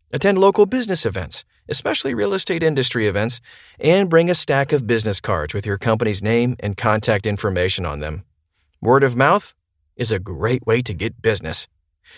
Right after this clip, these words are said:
Using property management software can also help you generate leads. Programs like Zillow allow you to advertise a listing and find potential tenants with one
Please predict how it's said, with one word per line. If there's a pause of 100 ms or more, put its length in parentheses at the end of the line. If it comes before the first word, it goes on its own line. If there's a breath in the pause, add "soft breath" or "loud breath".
(280 loud breath)
Using
property
management
software
can
also
help
you
generate
leads. (400)
Programs
like
Zillow
allow
you
to
advertise
a
listing (220 loud breath)
and
find
potential
tenants
with
one